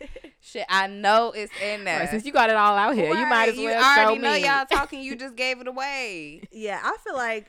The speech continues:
Speaker 1: if you ha-, if you're in a relationship, just like the picture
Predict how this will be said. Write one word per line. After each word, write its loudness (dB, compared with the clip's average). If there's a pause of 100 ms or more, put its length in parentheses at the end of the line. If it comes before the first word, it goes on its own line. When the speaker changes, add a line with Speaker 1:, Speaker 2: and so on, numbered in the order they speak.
(120)
Speaker 1:
if -12
you -14
ha-, -8
if -14
you're -12
in -10
a -12
relationship, -12 (420)
just -18
like -8
the -18
picture -14